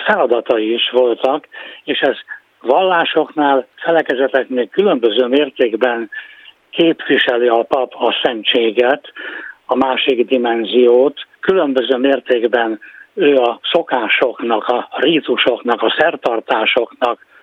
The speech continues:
a képviselője, illetve más mértékben tanító, más mértékben vezető tekintély, illetve hát fele barát,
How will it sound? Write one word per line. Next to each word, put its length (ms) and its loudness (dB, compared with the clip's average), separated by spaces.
a 120 -2
képviselője, 1120 2
illetve 640 2
más 340 -2
mértékben 720 0
tanító, 720 0
más 240 0
mértékben 760 0
vezető 720 0
tekintély, 840 0
illetve 640 0
hát 180 -2
fele 260 0
barát, 540 2